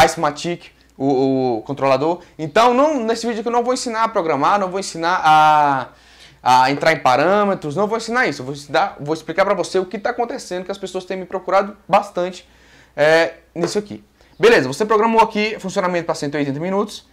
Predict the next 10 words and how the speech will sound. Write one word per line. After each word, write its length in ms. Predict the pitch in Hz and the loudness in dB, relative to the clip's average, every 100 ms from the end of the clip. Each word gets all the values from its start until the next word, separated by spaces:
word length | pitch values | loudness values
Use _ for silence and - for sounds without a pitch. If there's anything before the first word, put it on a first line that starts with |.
| _ _ _ | _ _ _
O 80 | 214 | 2
degelo. 560 | 196 247 190 170 110 - _ _ _ _ _ _ _ _ _ _ _ _ - | 6 6 6 2 0 -8 _ _ _ _ _ _ _ _ _ _ _ _ -10
O 80 | |
que, 160 | 143 196 | -2 0
o 80 | 175 | 0
que 120 | 226 | 0
que 80 | 208 | 0
é 20 | |
o 60 | 202 | 2
degelo? 420 | 185 170 127 | 0 0 -2